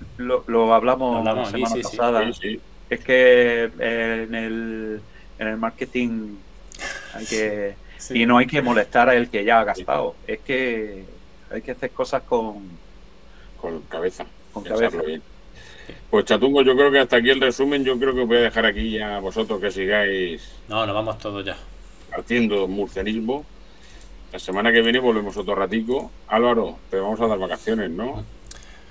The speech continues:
Speaker 2: Sí, ¿no? Que sea una semanica.
Speaker 3: Y en vez de, haremos que te vaya
Speaker 2: Te voy a pasar los
Speaker 3: hablaremos
Speaker 2: mandos del
Speaker 3: tú.
Speaker 2: misterio, de la nave
Speaker 3: Vas
Speaker 2: del
Speaker 3: a pasar
Speaker 2: misterio.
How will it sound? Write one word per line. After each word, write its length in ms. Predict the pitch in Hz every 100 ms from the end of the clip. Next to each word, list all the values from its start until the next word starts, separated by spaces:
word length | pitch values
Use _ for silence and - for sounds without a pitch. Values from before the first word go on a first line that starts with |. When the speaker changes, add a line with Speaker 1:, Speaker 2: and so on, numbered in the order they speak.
| - - - -
Speaker 2:
Sí, 180 | - 117
¿no? 180 | 120 110
Que 100 | 104
sea 80 | 117
una 100 | 107
semanica. 440 | 98 98 113 - - - - - - -
Speaker 3:
Y 140 | - 80
en 120 | -
vez 120 | 90
de, 220 | 76 67 - - - -
haremos 280 | 82 82 -
que 100 | -
te 120 | 90
vaya 280 | 87 85 - - -
Speaker 2:
Te 60 | 120
voy 100 | 127
a 40 |
pasar 220 | 123 127
los 80 | 127
Speaker 3:
hablaremos 140 | 123 127
Speaker 2:
mandos 220 | 127 117
del 120 | 113
Speaker 3:
tú. 60 | 113
Speaker 2:
misterio, 400 | - 104 95 98
de 80 |
la 80 | 101
nave 140 | 107 107
Speaker 3:
Vas 100 | 104
Speaker 2:
del 80 | 101
Speaker 3:
a 20 |
pasar 140 | 98
Speaker 2:
misterio. 280 | 101 - 101